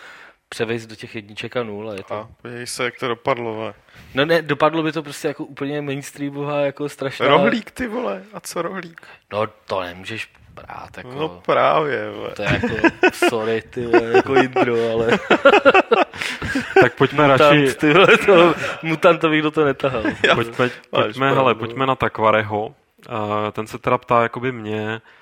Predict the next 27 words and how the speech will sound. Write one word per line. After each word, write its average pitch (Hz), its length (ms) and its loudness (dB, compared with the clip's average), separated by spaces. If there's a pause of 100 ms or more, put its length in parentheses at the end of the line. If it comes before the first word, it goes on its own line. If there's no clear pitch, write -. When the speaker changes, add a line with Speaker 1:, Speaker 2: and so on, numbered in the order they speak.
(300)
Speaker 3:
že 110 160 -10
když 104 100 -12
jsem 113 160 -8
říkal 117 280 -2
hra 117 120 -2
na 117 80 -2
vojáčka, 110 420 -2
jemu 110 160 -2
se - 120 -10
vybavilo 113 340 -6
Gears 110 320 -12
of 127 100 -8
War 113 360 -4
jednička 110 560 -2
a 110 140 -8
co 113 240 -12
je 117 100 -4
pro 113 160 -6
mě 110 180 -10
dobrá 107 260 -2
hra 117 180 -4
na 113 80 -4
vojáčka, 107 500 -6
případně 104 380 -18
můžete 104 300 -18
i - 100 -18
vy, 107 180 -16